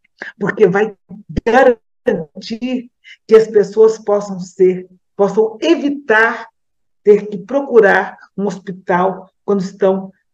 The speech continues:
absolutamente já muito doentes. Nós precisamos interromper esse círculo da doença lá no P S F, no Programa da Saúde da Família. Ali é o atendimento.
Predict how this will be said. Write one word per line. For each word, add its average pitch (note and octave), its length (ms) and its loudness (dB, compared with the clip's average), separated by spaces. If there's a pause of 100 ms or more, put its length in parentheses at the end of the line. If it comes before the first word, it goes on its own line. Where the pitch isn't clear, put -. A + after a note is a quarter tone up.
absolutamente G3+ 920 -2
já G3 100 -2
muito G3+ 260 -8
doentes. F3 560 -4 (200)
Nós F3 180 -2
precisamos F#3 800 -8 (240)
interromper G3+ 800 2
esse B3 200 -6
círculo E3+ 680 -8
da D3+ 140 -4
doença G3 400 -6 (2000)
lá A3+ 300 2
no A3+ 140 -4
P A#3 200 2
S A3 280 -2
F, F#3+ 280 -4 (520)
no F#3+ 100 -6
Programa G3+ 500 -2
da G3+ 120 -2
Saúde F3+ 340 -4
da F#3 80 -4
Família. F#3 400 -12 (340)
Ali C#4 480 2
é A3 140 4
o F#3 60 6
atendimento. - 520 -6